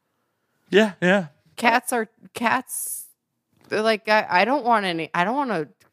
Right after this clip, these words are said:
Speaker 2: version of that that's two hundred pounds.
Speaker 1: They have claws that are the size of your finger.
Speaker 2: Right. Because even when it's, like, feeling playful, it's going to murder you.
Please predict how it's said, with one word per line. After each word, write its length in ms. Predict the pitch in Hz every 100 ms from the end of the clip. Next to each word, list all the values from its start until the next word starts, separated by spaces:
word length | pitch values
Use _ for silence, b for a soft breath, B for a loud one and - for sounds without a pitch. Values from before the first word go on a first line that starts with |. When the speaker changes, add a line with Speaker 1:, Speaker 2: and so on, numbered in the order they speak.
| _
Speaker 2:
version 600 | - 170 156 170 170 180
of 140 | 156 147
that 380 | 160 160 214 -
that's 240 | 190 -
two 220 | - 175
hundred 360 | 175 156 151 147
pounds. 680 | 165 147 160 240 277 - - -
Speaker 1:
They 80 |
have 300 | 156 143 113
claws 560 | - - 139 123 131 123
that 100 | 127
are 100 | 135
the 120 | 131
size 280 | - 151 120
of 60 | 127
your 100 | 120
finger. 520 | - 127 127 151 127 -
Speaker 2:
Right. 500 | 214 269 220 160 - _ _ _ _ _ _ _ b b b
Because 260 | 254 285
even 400 | 247 285 277 277
when 220 | 247 240 220
it's, 240 | 196 - 165
like, 420 | 202 202 - -
feeling 520 | - - 240 220 196
playful, 640 | - - 247 294 190 165 -
it's 220 | 180 -
going 320 | - 240 226
to 80 | 156
murder 540 | 156 180 254 349 349 208
you. 500 | 180 139 127 139